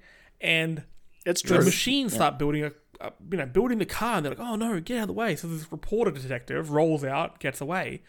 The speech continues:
Speaker 1: Tom Cruise stuck. He's got his hand pinned. They, it builds the car around him though.
Speaker 2: Oh, you got Anakin
Speaker 1: Yeah,
Speaker 2: Skywalker?
Speaker 1: but they build the car around him, and you know what he does at the end? He drives away. He basically, he looks at them, winks
Speaker 2: What a
Speaker 1: almost, and
Speaker 2: badass.
Speaker 1: drives away.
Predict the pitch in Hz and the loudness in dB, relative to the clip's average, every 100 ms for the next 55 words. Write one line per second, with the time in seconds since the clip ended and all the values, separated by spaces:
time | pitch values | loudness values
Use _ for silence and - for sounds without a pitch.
0 | - - - - 196 190 226 196 180 - | -20 -20 -16 -2 0 0 0 -2 -4 -6
1 | - 233 208 - 160 180 165 190 202 208 | -4 -2 -4 -6 -6 -4 -4 -4 -6 -6
2 | - 143 135 - _ _ _ _ - - | -6 -6 -8 -14 _ _ _ _ -20 -12
3 | - 175 - 190 - 196 160 - 147 123 | -2 -2 0 -4 0 0 -2 -4 -2 0
4 | 135 277 311 143 113 117 123 - 247 254 | 0 -2 -4 -6 -4 -6 -6 -4 -2 0
5 | 240 254 262 226 - 185 202 285 294 349 | 2 2 2 2 4 2 6 6 6 2
6 | - - 247 294 226 - 196 165 262 392 | 4 4 8 6 6 6 8 8 8 8
7 | 185 170 - - _ - 226 247 220 214 | 8 4 -2 -14 _ 0 2 4 6 4
8 | 196 247 359 - - _ _ 135 156 139 | 6 4 4 -4 -10 _ _ 4 4 6
9 | 127 131 139 127 - - - _ 170 160 | 2 0 0 -2 -6 -10 -10 _ 4 8
10 | 202 226 233 214 208 196 233 - 226 180 | 8 8 6 10 10 10 4 0 2 4
11 | 170 - 135 156 214 214 - 185 135 139 | 4 -2 -2 4 4 2 0 2 2 0
12 | 180 - 135 143 135 131 147 151 131 | 0 -2 0 2 2 0 0 0 0